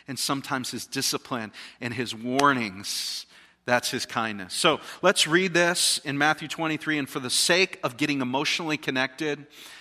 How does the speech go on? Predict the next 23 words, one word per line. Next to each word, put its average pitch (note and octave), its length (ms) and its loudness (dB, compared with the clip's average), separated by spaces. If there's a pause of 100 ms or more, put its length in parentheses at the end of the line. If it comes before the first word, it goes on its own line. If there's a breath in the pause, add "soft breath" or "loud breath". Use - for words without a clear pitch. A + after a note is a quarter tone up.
(140 loud breath)
can D3 140 0
we C#3 140 2
all D3 180 4
just D3+ 220 -6
pretend C#3+ 560 0
that B2 140 -2
we C3+ 320 0
are B2+ 200 4
scribes B2+ 640 4
and B2 100 -4
Pharisees, A2+ 520 -2
all A2 60 2
right? D#3 280 10 (460 loud breath)
So B2+ 240 0
that's, C3 280 4
we're C#3 120 2
no C#3+ 200 6
longer D3 640 6
New D3 320 4
Life D#3 240 6
Church. E3+ 480 4
We D3+ 260 2
are C#3 380 6